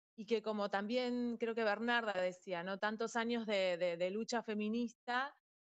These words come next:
eh, y que hoy estamos viendo como, bueno, esos efectos, este, en el, en el ámbito público, en el ámbito laboral, la situación de las violencias, esa posibilidad de, de poder visibilizarlas y explicitarlas y a la vez también generar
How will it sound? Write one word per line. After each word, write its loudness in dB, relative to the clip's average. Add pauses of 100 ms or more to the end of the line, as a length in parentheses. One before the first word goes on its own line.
(180)
eh, 0
y -4
que 0
hoy 2
estamos -6 (260)
viendo 0
como, 0
bueno, 0
esos -4
efectos, -2
este, -6
en -6
el, -4
en -6
el -6
ámbito -4
público, -4
en -2
el -4
ámbito -6
laboral, 0 (460)
la -4
situación -2
de 0
las -4
violencias, -4
esa -2
posibilidad -2
de, -2
de -2
poder -2
visibilizarlas -4
y -2
explicitarlas -2
y -2
a 2
la 2
vez 0
también -2
generar 2